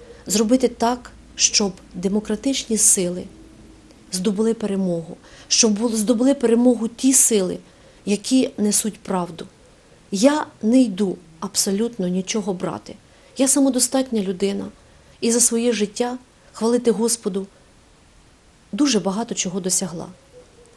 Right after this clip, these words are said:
Наступив момент, коли треба всім чесним людям віддати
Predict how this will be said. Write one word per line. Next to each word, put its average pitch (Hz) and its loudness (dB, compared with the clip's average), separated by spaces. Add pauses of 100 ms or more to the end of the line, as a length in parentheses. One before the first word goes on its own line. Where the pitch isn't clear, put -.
(220)
Наступив 240 2
момент, 233 0 (300)
коли 214 0
треба 208 -2
всім 262 2
чесним 220 -2
людям 185 -4 (960)
віддати 185 -2